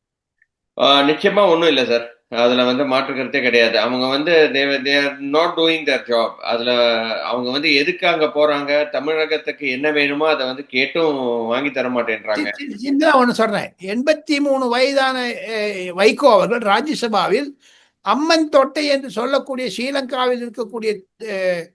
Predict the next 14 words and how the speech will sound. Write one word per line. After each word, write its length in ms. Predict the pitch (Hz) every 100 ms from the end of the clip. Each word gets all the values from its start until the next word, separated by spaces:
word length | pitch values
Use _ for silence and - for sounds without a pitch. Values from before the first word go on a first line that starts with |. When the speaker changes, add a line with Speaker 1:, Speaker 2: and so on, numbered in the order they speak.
| _ _ _ _ -
Speaker 2:
ஹார்பர்ல 580 | 196 277 285 233 175 131 175 233 _ _ _ _ _ _ _ _ _ _ _ _ _
சீன 460 | - 311 359 330
கப்பல் 420 | 285 247 247 277
வந்து 580 | 226 190 160 190 226 - _ _ _ _
இந்தியாவை 560 | 226 302 330 294 269 302
உளவு 360 | 226 285 277
பார்க்கிறது 440 | 277 247 - 240 269
என்ற 220 | 262 240
செய்தி 340 | 226 269 254
வந்தவுடன் 540 | 226 214 214 175 208 240 _ _ _ _ -
நாடாளுமன்றத்தில் 1040 | 180 233 302 294 277 254 240 220 311 285
குரல் 340 | - 233 311 285
எழுப்பியவர் 580 | 240 254 262 233 262
வைகோ. 340 | 233 220 -